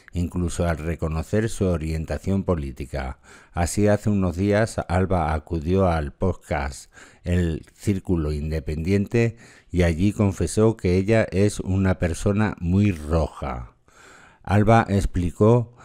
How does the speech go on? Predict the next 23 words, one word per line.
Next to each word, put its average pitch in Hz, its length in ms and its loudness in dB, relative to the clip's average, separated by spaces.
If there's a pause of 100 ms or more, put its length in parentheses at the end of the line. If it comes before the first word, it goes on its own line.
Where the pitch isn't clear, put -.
(180)
"En 90 200 2
mi 90 120 2
familia, 104 600 2
en 92 200 -2
general, 90 560 0
casi 87 320 -2
todos 98 540 0 (100)
mis 85 380 -4
tíos 113 340 4
son 98 320 2
militares. 76 840 -4 (360)
Luego, 95 420 4
la 85 160 0
siguiente 98 680 0
camada, 104 580 2
hemos 95 320 0
salido 98 420 2
bastante 90 480 -2
rojillos". 71 880 -6 (320)
Y 87 120 -2
además 90 500 2
dejó 87 380 -2
claro 107 480 2